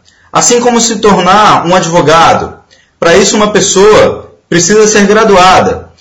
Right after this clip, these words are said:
Similarmente, uma pessoa tem, primeiro de tudo, ser treinada como um Brahmana. Então, ela pode entender o que é Deus, o que é a alma.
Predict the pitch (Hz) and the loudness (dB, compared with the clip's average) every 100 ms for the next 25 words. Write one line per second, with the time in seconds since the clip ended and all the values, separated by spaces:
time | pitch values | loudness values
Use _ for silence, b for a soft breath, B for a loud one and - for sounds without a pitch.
0 | b - 220 226 190 180 220 196 107 - | b -6 -2 0 0 0 0 -2 -4 -10
1 | - 175 196 196 - 196 214 175 - - | -6 -4 0 0 0 2 4 2 0 -6
2 | - 196 214 202 - 190 175 196 220 180 | -6 -2 0 -2 -4 -2 0 2 2 2
3 | 113 87 - 127 143 190 220 170 104 - | 0 -4 -10 -12 -4 -2 0 0 -2 -6
4 | - - 202 202 202 170 190 202 202 208 | -12 -4 -2 0 0 0 0 0 0 0
5 | 185 160 165 113 92 - _ 151 160 214 | 2 2 0 -2 -6 -12 _ -6 -2 0
6 | 220 214 214 220 208 208 175 208 - - | 0 0 0 0 -2 -2 2 2 2 2
7 | 143 113 98 82 - - 139 - 175 170 | 0 0 -2 -2 -8 -10 -8 -2 0 2
8 | 151 139 104 85 - | 2 2 0 -4 -12